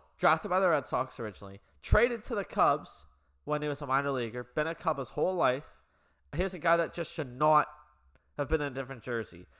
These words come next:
Then there's rumors at the trade deadline, 'cause Cubs said there was gonna be sellers. There's rumors at the deadline that, oh, the Red Sox are interested in, uh, Rizzo, gonna bring him back.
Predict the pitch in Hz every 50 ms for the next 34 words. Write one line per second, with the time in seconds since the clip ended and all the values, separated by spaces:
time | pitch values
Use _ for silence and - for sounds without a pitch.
0 | _ _ _ - 170 190 202 196 160 190 190 180 - 160 190 - 160 - - -
1 | 165 151 147 143 127 127 117 110 95 - - - - - 202 190 196 - - 202
2 | 175 185 180 175 156 - 180 165 156 156 156 - - 151 123 98 87 85 - _
3 | _ _ _ - 127 127 120 - 151 160 165 170 156 - - - 156 156 117 -
4 | 147 135 - 135 135 120 123 127 131 127 123 120 - - 165 165 160 156 143 139
5 | 147 151 147 - 156 139 135 - - 131 127 123 - - 135 123 120 - - 123
6 | 120 117 113 104 - - _ _ _ _ _ _ _ _ _ _ _ _ _ _
7 | _ _ _ - 135 131 120 117 107 127 135 123 - 131 120 117 113 107 - -
8 | 156 135 127 110 131 123 120 120 120 113 101 - 117 110 110 110 107 107 107 107
9 | 110 - -